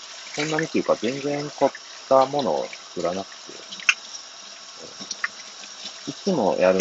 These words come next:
のはステーキ。ステーキを、ステーキ肉をお肉屋さんかスーパーで買って、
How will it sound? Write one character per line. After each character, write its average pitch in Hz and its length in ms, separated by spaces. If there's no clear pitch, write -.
の 78 100
は 62 140
ス - 300
テ 110 160
ー 76 40
キ。 - 160
ス - 600
テ 143 60
ー - 20
キ - 240
を、 60 80
ス - 1600
テ 135 140
ー - 20
キ 165 140
肉 98 300
を 65 220
お 98 80
肉 92 220
屋 92 120
さ 98 180
ん 98 40
か - 180
ス - 160
ー 78 180
パ 67 100
ー 65 100
で 62 200
買 - 100
っ - 20
て、 - 100